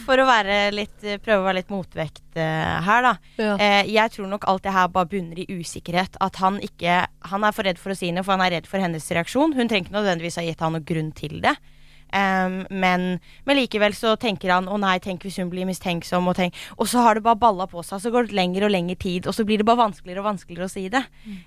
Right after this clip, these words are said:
Speaker 1: Ehm, men jeg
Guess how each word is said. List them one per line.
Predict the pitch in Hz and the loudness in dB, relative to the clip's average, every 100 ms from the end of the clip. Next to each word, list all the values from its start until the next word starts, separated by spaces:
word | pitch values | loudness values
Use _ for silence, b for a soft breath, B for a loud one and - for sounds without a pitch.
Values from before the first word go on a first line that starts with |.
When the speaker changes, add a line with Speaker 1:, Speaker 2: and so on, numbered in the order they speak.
| B | B
Speaker 1:
Ehm, | 214 208 208 202 208 202 - - - - - - - - | 0 2 2 2 0 -2 -6 -20 -20 -20 -20 -20 -20 -2
men | 202 202 208 220 - b b | 2 4 2 -2 -10 b b
jeg | 208 202 202 196 | 2 4 2 -4